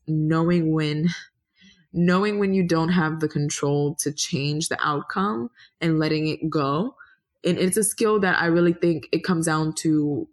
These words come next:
um, humbleness and humility. Like, I'm not gonna say humbleness is a skill 'cause it's more so a personality trait, but learning how to let go of things is really important. And I would say also just organization.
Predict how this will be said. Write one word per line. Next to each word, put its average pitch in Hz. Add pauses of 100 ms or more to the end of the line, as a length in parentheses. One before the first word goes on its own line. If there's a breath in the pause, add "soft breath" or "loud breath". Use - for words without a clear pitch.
(100)
um, 117 (360)
humbleness 151
and 156
humility. 151
Like, 160
I'm 165
not 196
gonna 190
say 190
humbleness 180
is 170
a 170
skill 254
'cause 220
it's 175
more 160
so 147
a 143
personality 151
trait, 226 (340 loud breath)
but 175
learning 180
how 170
to -
let 156
go 151
of 170
things 139 (380 soft breath)
is 165
really 170
important. 175
And 170
I 170
would 165
say 165
also 165
just 160
organization. 151